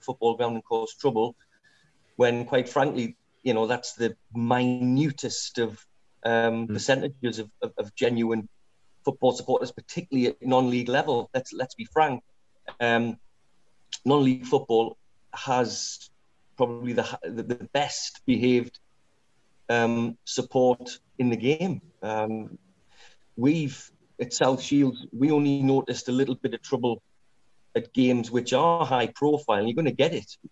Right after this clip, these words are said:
Speaker 1: because it, but they're not football supporters. They're going into football grounds to cause trouble. There's a,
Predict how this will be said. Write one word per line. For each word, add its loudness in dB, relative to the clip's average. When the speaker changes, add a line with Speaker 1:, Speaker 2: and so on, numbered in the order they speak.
Speaker 1:
because -4
it, -4
but 0
they're 4
not 2
football 0
supporters. -6
They're -2
going 0
into -8
football -2
grounds 0
to -18
cause -4
trouble. -2
There's -2
a, -6